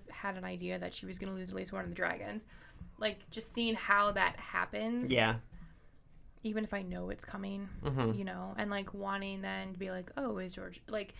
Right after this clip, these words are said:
Speaker 1: is George R R Martin gonna do it the same way? Is he going to do it differently? Is he not going to have that happen?" Um, I don't know.
Speaker 2: Yeah, no, that's fair. That makes sense. Um,
Speaker 1: What about Littlefinger?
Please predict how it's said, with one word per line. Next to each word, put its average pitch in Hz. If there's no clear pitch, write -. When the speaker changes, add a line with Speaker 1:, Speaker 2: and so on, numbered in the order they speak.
Speaker 1:
is 233
George 240
R 226
R 214
Martin 208
gonna 196
do 240
it 247
the 254
same 254
way? 247
Is 214
he 190
going 180
to 180
do 175
it 165
differently? 214
Is 202
he 185
not 180
going 226
to 220
have 220
that 214
happen?" 214
Um, 190
I 180
don't 175
know. -
Speaker 2:
Yeah, 120
no, -
that's 339
fair. 117
That 185
makes 254
sense. -
Um, 110
Speaker 1:
What 208
about 214
Littlefinger? 202